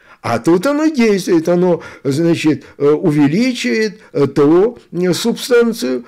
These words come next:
э, которой дефицит в организме. То ли серотонин, то ли норадреналин, то ли, э, скажем так,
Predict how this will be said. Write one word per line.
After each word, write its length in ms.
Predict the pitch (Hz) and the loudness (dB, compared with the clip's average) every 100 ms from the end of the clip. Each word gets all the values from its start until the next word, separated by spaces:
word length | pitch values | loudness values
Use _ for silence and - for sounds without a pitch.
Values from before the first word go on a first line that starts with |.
| - | -6
э, 220 | 147 156 | 0 2
которой 580 | 151 160 151 226 247 156 | 2 -2 2 2 2 0
дефицит 920 | 120 139 247 - 120 - 139 143 143 _ _ _ _ _ _ _ _ _ - | 0 -2 -2 -2 -6 -2 0 0 -2 _ _ _ _ _ _ _ _ _ -4
в 120 | 110 | 0
организме. 840 | 156 170 170 151 139 120 120 - _ _ _ - | 2 4 4 4 0 -4 -10 -14 _ _ _ 0
То 80 | 151 | 2
ли 200 | 135 95 | 2 -2
серотонин, 1000 | - 131 123 - 107 139 220 240 196 | -4 -4 -4 -4 -4 0 0 2 0
то 160 | - 117 | 0 -2
ли 160 | 117 120 | 0 0
норадреналин, 1120 | 196 220 202 196 165 170 170 165 156 147 131 | 4 4 4 2 2 0 2 0 0 0 -2
то 160 | 120 117 | -2 -2
ли, 200 | 110 101 - - | -2 -6 -14 -10
э, 120 | 110 117 | -4 -4
скажем 500 | - 131 113 120 113 | -2 0 0 -2 -4
так, 400 | 127 110 101 | -2 -4 -6